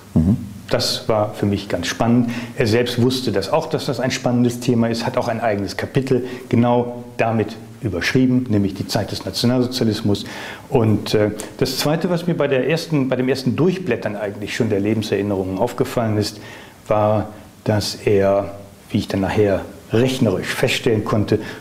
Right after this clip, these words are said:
Speaker 2: über sechshundert Menschen namentlich erwähnt.
Speaker 1: Mhm.
Speaker 2: Das heißt, er breitet mit Hilfe dieser fast sechshundert Namen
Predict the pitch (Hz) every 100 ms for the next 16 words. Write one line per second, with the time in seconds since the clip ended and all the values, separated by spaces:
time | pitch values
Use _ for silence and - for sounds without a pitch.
0 | - 160 127 127 120 - 95 117 - -
1 | 107 104 101 - - - 98 98 95 -
2 | 92 92 - - 101 95 90 87 87 82
3 | - - 113 95 82 - - - - -
4 | - - - - - 82 76 92 - -
5 | - - 117 139 143 147 - - - -
6 | - 131 117 123 131 135 123 127 139 135
7 | - - - 131 131 104 107 104 101 -
8 | - - 127 110 - 107 - 107 95 95
9 | 113 120 131 127